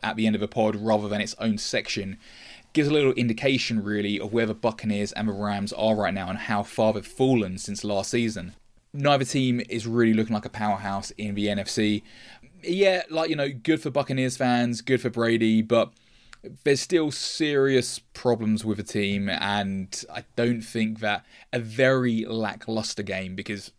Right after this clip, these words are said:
let's be honest, the commentators normally like to hype games up, normally like to talk about a matchup between the Rams and the Buccaneers, two teams who have been very strong in the last few years. They like to make more of it than, than what it is.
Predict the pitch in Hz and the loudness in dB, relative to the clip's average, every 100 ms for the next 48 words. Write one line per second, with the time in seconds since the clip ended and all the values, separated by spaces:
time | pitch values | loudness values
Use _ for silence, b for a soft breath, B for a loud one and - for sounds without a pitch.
0 | - 123 131 - 110 95 - 120 127 156 | -6 -2 -2 -2 -4 -6 -14 -6 -2 -2
1 | 147 135 127 120 107 123 113 110 110 101 | 0 0 0 -2 -4 -2 0 2 2 0
2 | - 104 113 104 110 104 104 107 101 110 | -4 -4 -2 0 0 -2 0 0 2 0
3 | 107 104 98 110 110 101 104 101 - - | 2 2 0 0 -2 0 2 0 -2 -8
4 | 123 113 107 98 113 110 101 - 123 104 | -6 -2 0 -2 -2 -6 -8 -6 -4 -4
5 | 107 123 110 110 110 101 101 107 104 107 | -6 -2 -2 -2 -2 -2 0 0 -2 -4
6 | 117 117 110 104 120 107 104 104 104 - | -6 -4 -2 -4 -2 -2 2 0 0 -6
7 | B B B - - 117 110 - - 117 | B B B -12 -2 0 0 -8 -6 0
8 | 113 110 113 107 104 113 113 - - 110 | 2 2 2 -2 2 4 4 0 2 4
9 | 107 107 104 107 107 104 101 98 - 117 | 4 4 2 0 -2 0 2 0 -2 -2
10 | 110 120 120 117 - 113 107 _ _ - | 0 2 2 0 -4 -4 -6 _ _ -18
11 | - 117 117 120 113 113 110 101 101 101 | -8 -4 -2 -2 2 2 4 2 -2 -4
12 | - - 110 110 110 123 95 | -6 -2 0 2 4 4 0